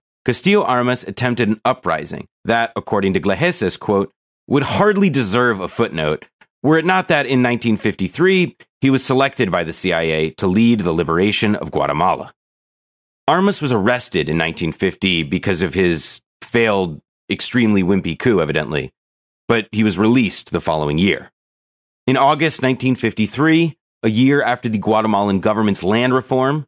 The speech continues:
with Decree nine hundred, Washington sent a request to the Guatemalan embassy asking for a recommendation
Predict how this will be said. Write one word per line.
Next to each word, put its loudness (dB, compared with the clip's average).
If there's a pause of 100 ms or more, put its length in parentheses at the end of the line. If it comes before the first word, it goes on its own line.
with -2
Decree -2
nine 0
hundred, 0 (360)
Washington 0
sent 0
a 0
request 0
to -8
the -4
Guatemalan 2
embassy -2 (340)
asking 0
for 0
a 2
recommendation 0